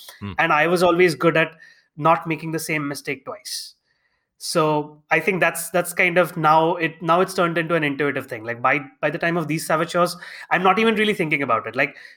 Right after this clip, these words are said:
Speaker 2: uh, that video, for example, I think is, like, twenty-four minutes. That
Speaker 1: Mm-hmm.
Speaker 2: page would actually take me around eight to ten minutes to letter because I'm actually not consciously thinking of almost any of these things. I'm just
Speaker 1: Yeah,
Speaker 2: kind
Speaker 1: sure.
Speaker 2: of moving stuff around and looking at it,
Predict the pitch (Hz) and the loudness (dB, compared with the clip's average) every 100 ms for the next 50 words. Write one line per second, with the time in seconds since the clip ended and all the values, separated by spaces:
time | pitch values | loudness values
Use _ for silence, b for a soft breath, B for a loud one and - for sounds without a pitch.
0 | - 147 143 165 151 156 185 190 196 185 | 2 4 4 2 2 2 4 4 2 0
1 | 185 175 180 170 180 170 170 160 147 151 | -2 -2 -2 -4 -6 -4 -4 -4 -4 -4
2 | 165 143 139 113 - - b b b _ | -4 -2 -4 -6 -12 -18 b b b _
3 | 170 185 104 190 196 190 202 - 160 185 | 0 0 0 4 4 2 -6 -10 2 4
4 | 156 160 - 190 185 175 175 170 160 160 | 4 2 0 -2 0 -2 -2 0 2 2
5 | 175 156 156 151 156 147 147 147 147 151 | 0 0 0 -2 -2 -2 0 -4 -6 -4
6 | 131 131 180 143 139 151 - 165 190 202 | -2 0 -2 -2 -4 -6 0 0 2 0
7 | 233 185 160 175 - 139 175 165 165 151 | -2 0 2 0 0 -2 -2 -8 -8 -8
8 | 147 143 135 131 135 135 135 135 131 120 | -8 -6 -6 -6 -8 -8 -8 -8 -8 -10
9 | 113 - _ - B B B - 151 156 | -16 -18 _ -20 B B B 0 0 2
10 | 190 - 95 87 78 - 175 170 160 160 | 2 0 -4 -4 -4 -2 2 2 2 2
11 | 170 170 175 170 160 156 151 147 160 156 | 2 2 0 4 2 2 0 -2 -2 0
12 | 147 143 | 0 -2